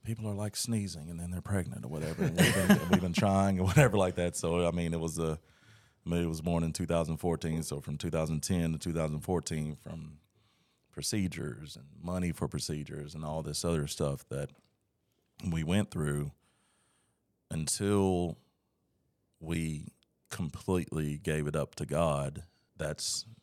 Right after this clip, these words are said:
that's when we realized that we either, it's not up to us.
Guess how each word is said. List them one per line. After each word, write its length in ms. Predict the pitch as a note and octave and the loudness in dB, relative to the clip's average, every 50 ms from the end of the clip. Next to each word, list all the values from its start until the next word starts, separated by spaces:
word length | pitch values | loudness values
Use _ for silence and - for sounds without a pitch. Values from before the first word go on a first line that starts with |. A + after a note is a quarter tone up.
| _ - | _ -4
that's 300 | E2+ D#2 C#2+ - - - | -2 -2 -2 -4 -4 -4
when 220 | E2 D#2+ D2+ D2 | -4 -4 -2 -2
we 400 | D2+ D2+ D2 C#2+ D2 D2 C#2+ D#2 E2+ - _ _ _ _ _ _ _ _ _ _ _ _ | -2 -2 -2 -2 -4 -4 -6 -8 -12 -16 _ _ _ _ _ _ _ _ _ _ _ _
realized 500 | E2+ E2 D#2 C#2+ D2+ D2 C#2+ D2 D2 - | -2 0 0 2 2 0 0 -2 -4 -4
that 240 | - C#2 C#2+ C#2+ - - _ _ _ _ _ _ _ _ _ _ | -4 -4 -2 -4 -4 -8 _ _ _ _ _ _ _ _ _ _
we 240 | - D#2 D#2+ D#2 D2+ | -8 -6 -4 -4 -4
either, 360 | D2+ C#2+ D2 C#2+ C#2+ D2 D#2+ - _ _ _ _ _ _ _ _ _ _ _ _ _ _ _ _ _ _ - | -4 -4 -4 -6 -6 -8 -8 -12 _ _ _ _ _ _ _ _ _ _ _ _ _ _ _ _ _ _ -10
it's 160 | D#2+ D#2 - E2 | -10 -6 -4 -2
not 160 | D#2 E2 F#2+ | 0 0 0
up 100 | F#2 - | 0 -2
to 140 | - F#2 D#2 | -2 -2 -2
us. 320 | C2+ C2 - - - | -2 -4 -6 -8 -12